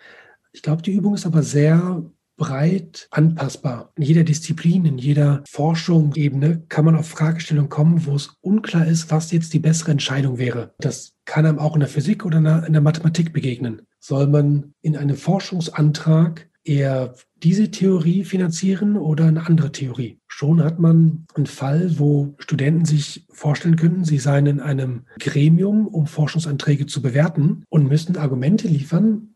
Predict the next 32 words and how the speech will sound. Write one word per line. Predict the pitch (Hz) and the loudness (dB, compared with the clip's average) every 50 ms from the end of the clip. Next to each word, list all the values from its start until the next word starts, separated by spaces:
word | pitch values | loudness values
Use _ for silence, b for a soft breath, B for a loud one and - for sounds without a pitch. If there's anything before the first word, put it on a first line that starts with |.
| _ _ | _ _
was | - 156 170 123 - - | -8 -6 -4 -6 -6 -4
davon | - 190 165 165 - 139 139 139 | -2 -2 -2 -2 -2 0 2 4
jetzt | 147 160 170 165 160 - - - - _ - | 4 4 2 0 -2 -8 -14 -14 -16 _ -16
förderungswürdig | 165 151 - - 196 220 202 160 135 135 120 - - 135 127 123 139 127 - 156 | -16 -12 -4 0 0 2 2 2 0 0 -2 -4 -4 -6 -4 -2 -4 -4 -4 -4
ist. | 147 127 - - - - _ _ _ _ _ _ | -4 -6 -6 -8 -14 -18 _ _ _ _ _ _
Und | - - 143 123 | -4 -2 -2 0
das | 131 117 - | -2 -2 2
sind | 147 151 147 143 - | 2 2 2 2 0
Weiterentwicklung | 131 131 151 - 160 147 131 156 147 156 147 143 139 | 0 0 2 4 4 4 4 4 2 4 4 2 2
der | 139 135 131 | 2 0 -2
Disziplin, | - 143 - - - 143 - - - 135 147 185 196 185 | -4 -8 -10 -8 -10 -12 -8 -6 -2 0 2 2 2 2
Weiterentwicklung | 165 160 156 147 131 143 143 - 139 120 | 0 0 2 0 0 -2 -2 -4 -6 -6
von | - 135 120 | -6 -8 -8
Forschungsfragestellungen, | - - 120 117 - - 165 165 - - 165 160 165 - - 165 165 175 202 208 - - B B B B B B B B B B B - | -8 -8 -8 -8 -4 -4 -4 -2 0 0 0 0 0 0 2 2 2 2 2 -2 -6 -8 B B B B B B B B B B B -8
die | - 120 | -6 -2
sehr, | 123 143 147 | 2 2 2
sehr | - 160 151 | 4 2 0
pointiert | - - - 147 139 131 123 123 - 185 226 240 - - | 0 0 0 2 2 2 0 -2 0 2 2 2 2 0
dann | 143 135 135 131 123 | 0 0 0 0 0
die | 143 139 | 0 -2
Entscheidungssituation | 131 - - - 277 185 185 190 151 135 - - 156 160 - 139 131 - - - 139 131 143 180 208 - - - | -2 -2 -4 -4 -2 0 2 2 2 2 0 -2 -4 -4 -2 -2 -4 -2 -2 -2 0 2 2 2 0 0 -4 -2
in | - 143 | 0 0
den | 139 | 0
Vordergrund | 143 - - 147 143 143 - - 147 143 | 0 0 0 2 2 2 2 2 0 0
stellen. | - - 147 143 170 180 - - b b b b b b b b b | 0 0 0 0 0 0 -2 -6 b b b b b b b b b
Und | - 151 139 135 | -6 -6 -6 -6
auch | - - | -6 -10
da | - 123 117 160 | -8 -6 -4 -4
kann | 165 - - 147 135 | -6 -4 -2 0 2
man | 143 156 180 180 165 | 4 4 4 4 2
solche | 139 135 139 143 156 165 - - 165 165 175 175 165 | 0 0 0 0 0 -2 -2 0 2 2 2 0 -2
Argumentationen | - 156 135 139 139 139 123 120 131 - - - - 135 127 156 196 220 226 240 233 - | -4 -2 0 2 2 0 0 0 -4 -6 -6 -4 -4 -2 0 0 0 0 0 -2 -6 -14